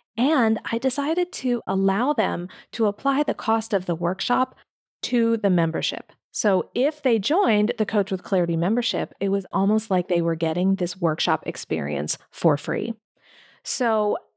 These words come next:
that's an example of a call to action that you might want to consider incorporating into your workshop structure. So at the very end, say the last three to five minutes, you are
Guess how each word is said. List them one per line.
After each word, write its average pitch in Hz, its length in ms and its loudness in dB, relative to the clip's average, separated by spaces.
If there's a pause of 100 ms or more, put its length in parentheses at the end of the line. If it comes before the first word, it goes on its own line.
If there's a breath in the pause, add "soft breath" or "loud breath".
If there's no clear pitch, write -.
(140)
that's 240 260 -2
an 381 80 2
example 196 640 0
of 190 100 0
a - 80 0
call 208 380 -2
to - 240 -8
action 311 400 -2 (120)
that 254 200 0
you 233 340 2
might 320 220 0
want 214 240 2
to 208 80 -6
consider 214 480 0
incorporating 196 1040 0
into 185 320 -2
your 170 260 0
workshop 156 480 -4
structure. - 600 -8 (260 loud breath)
So - 360 0
at 208 260 0
the 302 100 2
very 277 320 2
end, 160 340 -2
say 180 160 0
the 175 160 0
last 170 320 -2
three 185 240 0
to 240 100 0
five 208 280 0
minutes, 156 500 -2 (300 loud breath)
you 190 340 2
are 175 520 0